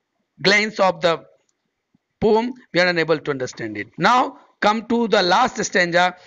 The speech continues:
Yet one is surprised to see the poem gradually unfolding, revealing its rich inner self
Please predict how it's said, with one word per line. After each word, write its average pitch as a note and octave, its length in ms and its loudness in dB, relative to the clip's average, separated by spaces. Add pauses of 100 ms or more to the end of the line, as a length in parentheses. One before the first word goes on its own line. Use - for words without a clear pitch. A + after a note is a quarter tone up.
(140)
Yet A3 260 0
one G#3 220 0
is G3 80 -4
surprised A#3+ 640 0
to A3+ 80 0
see G3 280 0
the F3 100 2
poem E3 440 -2 (340)
gradually A3 680 2
unfolding, C#3 680 -4 (300)
revealing A#3+ 600 2
its - 460 -6
rich G#3+ 380 0 (120)
inner F3+ 220 0
self C#3 300 -2